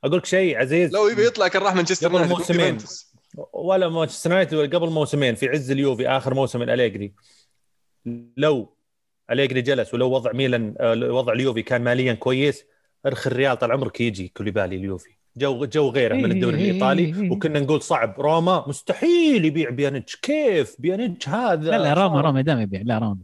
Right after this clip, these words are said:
Speaker 1: أنا أقول لك
Speaker 3: هي-،
Speaker 1: دائما
Speaker 3: هي-،
Speaker 1: يبيع، بس
Speaker 3: هيغوين،
Speaker 1: بيانيتش
Speaker 3: هي-،
Speaker 1: بالتحديد.
Speaker 3: هيغوين، هيغوين.
Speaker 1: هيغوين،
Speaker 3: لأنه كانت فسخ
Speaker 1: كيف؟
Speaker 3: عقد.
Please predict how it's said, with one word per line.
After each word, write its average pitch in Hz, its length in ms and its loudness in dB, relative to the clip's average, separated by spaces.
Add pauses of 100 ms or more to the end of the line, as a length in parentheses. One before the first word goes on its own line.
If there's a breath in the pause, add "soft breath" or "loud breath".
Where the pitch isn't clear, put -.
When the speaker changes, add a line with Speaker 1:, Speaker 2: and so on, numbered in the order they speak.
Speaker 1:
أنا 175 140 2
أقول 180 220 0
لك 151 100 -2
Speaker 3:
هي-، 202 40 2
Speaker 1:
دائما 180 200 2
Speaker 3:
هي-، - 20 4
Speaker 1:
يبيع، 180 220 2
بس - 180 -4
Speaker 3:
هيغوين، 165 260 2
Speaker 1:
بيانيتش 156 280 -2
Speaker 3:
هي-، - 20 -10
Speaker 1:
بالتحديد. 156 340 0
Speaker 3:
هيغوين، 143 420 2 (280)
هيغوين. 139 360 2
Speaker 1:
هيغوين، 156 540 2
Speaker 3:
لأنه 185 140 2
كانت 196 280 0
فسخ 175 120 0
Speaker 1:
كيف؟ 151 100 0
Speaker 3:
عقد. - 220 -4